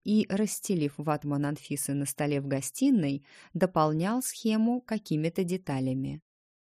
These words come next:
Хрупкая идиллия нарушилась подозрительным шумом, раздавшимся с улицы. Радостная музыка приближалась к поместью герцога,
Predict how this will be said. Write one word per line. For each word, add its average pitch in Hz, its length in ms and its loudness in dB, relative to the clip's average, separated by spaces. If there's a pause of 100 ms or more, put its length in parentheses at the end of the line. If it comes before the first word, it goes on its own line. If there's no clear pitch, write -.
Хрупкая 254 680 4
идиллия 294 1000 2
нарушилась 196 840 0
подозрительным 165 960 0
шумом, 143 680 0 (220)
раздавшимся 170 1000 0
с - 180 -4
улицы. 131 640 -4 (500)
Радостная 165 720 2
музыка 247 520 2
приближалась 160 800 0
к - 80 -20
поместью 147 640 0
герцога, 196 760 0